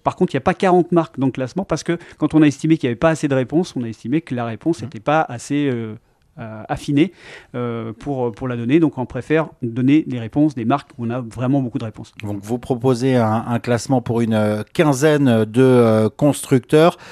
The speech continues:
Speaker 2: avec, euh, plusieurs, euh, items vraiment qui ont été, euh, détaillés, notamment la satisfaction client, mais c'est pas tout.
Speaker 1: Bien sûr, parce que, évidemment,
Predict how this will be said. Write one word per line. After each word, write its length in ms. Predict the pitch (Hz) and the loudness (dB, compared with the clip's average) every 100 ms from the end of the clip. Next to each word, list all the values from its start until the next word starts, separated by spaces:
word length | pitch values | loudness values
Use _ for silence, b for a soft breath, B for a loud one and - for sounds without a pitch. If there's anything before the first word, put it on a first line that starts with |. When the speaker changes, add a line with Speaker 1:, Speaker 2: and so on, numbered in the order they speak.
| B B | B B
Speaker 2:
avec, 460 | 123 120 147 147 - | -4 2 2 2 2
euh, 360 | 127 120 117 113 | 4 4 4 0
plusieurs, 800 | - 127 123 135 151 147 123 | -2 -6 -4 2 4 4 2
euh, 440 | 123 120 117 113 107 110 | 2 4 4 2 0 -4
items 560 | 160 - 175 160 110 95 | -6 0 2 2 -2 -4
vraiment 380 | 117 123 139 | -4 -2 -2
qui 160 | 135 123 | -4 -4
ont 80 | 117 | -4
été, 360 | 113 - 135 | -4 -2 -2
euh, 300 | 120 107 104 | 0 -2 -4
détaillés, 840 | 101 131 - 131 127 147 165 170 123 | -4 -6 -2 -2 0 0 0 -2 -2
notamment 500 | 135 131 127 147 156 | -2 -2 -2 -2 -2
la 240 | 147 131 | -4 -6
satisfaction 720 | 120 139 - 127 135 127 - 143 | -6 -8 -8 -10 -8 -8 -6 -8
client, 320 | - 143 175 | -4 -2 -2
mais 100 | 147 | 0
c'est 140 | 170 | 0
pas 140 | 156 - | -2 -4
tout. 180 | 107 - _ | -8 -12 _
Speaker 1:
Bien 160 | 131 151 | 0 0
sûr, 200 | - 151 | 0 -4
parce 140 | 143 | -4
que, 120 | 143 B B _ | -4 B B _
évidemment, 360 | 139 160 151 | 2 4 4